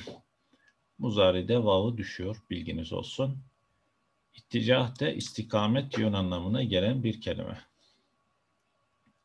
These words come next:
Ve şurada farklı renklerde evler vermiş. Onlarla ilgili bir alıştırma. Ey be-, el beytül ahtaru, yeşil ev, ortadakini kastediyor.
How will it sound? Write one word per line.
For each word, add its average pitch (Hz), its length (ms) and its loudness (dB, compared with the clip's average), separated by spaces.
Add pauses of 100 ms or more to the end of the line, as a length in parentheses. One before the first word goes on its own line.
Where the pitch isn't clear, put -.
(1040)
Ve 135 100 -4
şurada 156 500 4
farklı 139 440 -2
renklerde 113 520 6
evler 104 460 4
vermiş. - 560 -4 (320)
Onlarla 113 500 6
ilgili 110 600 -2 (1300)
bir 113 180 2
alıştırma. 98 800 -2 (100)
Ey 123 240 6
be-, 135 240 0
el 127 220 4
beytül 139 440 0
ahtaru, 120 640 0 (220)
yeşil 104 420 0
ev, 92 180 -6 (280)
ortadakini - 720 -6
kastediyor. 104 760 -2